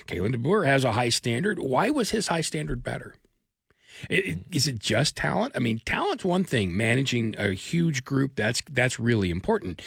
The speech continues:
Being able to change as the game evolves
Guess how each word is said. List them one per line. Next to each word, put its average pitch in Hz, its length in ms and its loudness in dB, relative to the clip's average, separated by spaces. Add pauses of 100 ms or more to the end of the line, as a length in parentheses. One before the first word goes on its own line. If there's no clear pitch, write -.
(340)
Being 156 260 2
able 156 300 2
to 117 140 -2
change 131 520 2
as 131 320 2
the 123 100 0
game 143 340 0
evolves - 680 -6